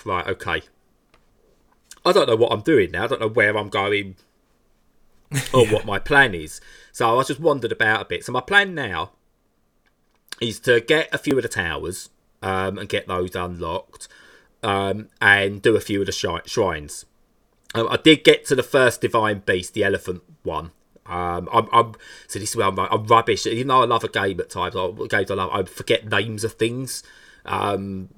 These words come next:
Speaker 1: that make it sound like I don't ki-, bother. <laughs> But it's, um, that's, uh,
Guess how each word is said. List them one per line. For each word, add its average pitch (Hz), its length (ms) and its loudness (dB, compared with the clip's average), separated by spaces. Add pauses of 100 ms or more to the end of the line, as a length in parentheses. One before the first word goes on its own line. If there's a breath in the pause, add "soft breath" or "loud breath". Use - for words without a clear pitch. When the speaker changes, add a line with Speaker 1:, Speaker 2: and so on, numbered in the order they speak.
(440)
Speaker 1:
that 107 140 -2
make 110 180 2
it - 60 -16
sound 98 160 -2
like 95 120 -2
I 107 40 -6
don't 98 320 -2 (140)
ki-, - 180 -14 (100)
bother. 107 440 2
<laughs> - 160 -20
But 113 240 0
it's, - 200 2
um, 120 260 2 (320 loud breath)
that's, - 380 0
uh, 98 240 0